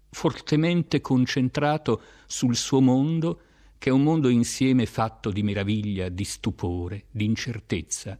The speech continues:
di timore. Quando nel millenovecentoventisei, eh, Dino Buzzati si arruola e frequenta il corso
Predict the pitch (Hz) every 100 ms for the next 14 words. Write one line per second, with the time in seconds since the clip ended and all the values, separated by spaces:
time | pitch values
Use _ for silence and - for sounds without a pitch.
0 | _ 104 92 117 _ _ - 98 85 78
1 | - - _ _ - _ _ _ _ _
2 | _ - - 175 170 151 127 117 117 127
3 | 123 110 107 127 123 - 107 104 - 101
4 | - 117 92 87 98 _ _ _ - -
5 | 110 131 117 113 - 123 127 - 98 -
6 | - - 123 113 117 131 92 90 104 147
7 | 120 _ 120 98 - - - 127 120 -
8 | 92 95 - 113 98 - 90 85